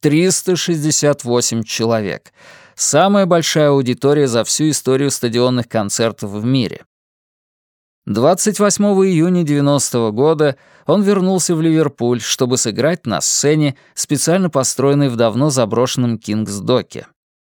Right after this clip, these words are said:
Джону в том году исполнялось пятьдесят лет, и месяцем раньше Йоко организовала сборный концерт в его память, средства от которого предназначались ее благотворительной организации Spirit Foundation.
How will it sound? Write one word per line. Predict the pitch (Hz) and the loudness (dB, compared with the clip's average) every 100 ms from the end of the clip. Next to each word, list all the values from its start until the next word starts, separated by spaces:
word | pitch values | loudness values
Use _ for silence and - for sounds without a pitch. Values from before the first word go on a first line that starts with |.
| _ _ _ | _ _ _
Джону | 90 104 208 170 | -6 0 2 2
в | - | 0
том | 127 120 | -2 0
году | 117 117 | 0 0
исполнялось | 131 - 120 131 135 127 | -2 0 0 2 0 -2
пятьдесят | - 117 117 - 120 - | -4 -6 -2 0 -2 -2
лет, | 147 143 - - _ - | -4 -4 -6 -20 _ -2
и | 139 | 0
месяцем | 165 - - 151 | 2 0 0 0
раньше | 156 180 - 156 | 2 0 0 0
Йоко | 135 170 160 | 2 0 0
организовала | 143 131 131 123 131 156 139 | 0 0 0 2 2 2 0
сборный | 117 147 156 151 | 0 0 2 0
концерт | 135 131 - 147 123 | 0 -2 0 -2 -2
в | 131 | -2
его | 127 135 | 0 0
память, | - 113 110 101 - _ _ | -2 -2 -2 -4 -8 _ _
средства | - 151 156 135 135 | -4 0 2 0 0
от | 123 - | -2 0
которого | 117 151 160 | -2 2 0
предназначались | 135 127 127 117 120 120 143 139 123 | 0 -2 -2 0 -2 0 0 0 -2
ее | 117 120 | 0 0
благотворительной | 143 139 120 117 113 120 127 120 | 0 0 0 0 0 0 0 0
организации | 110 104 104 98 120 127 - 113 | 0 -2 -2 0 0 0 -2 -2
Spirit | - - 127 131 123 | -4 -4 -2 0 -2
Foundation. | - 117 117 113 113 76 - 69 62 | -4 -2 -2 -2 -2 -4 -8 -10 -14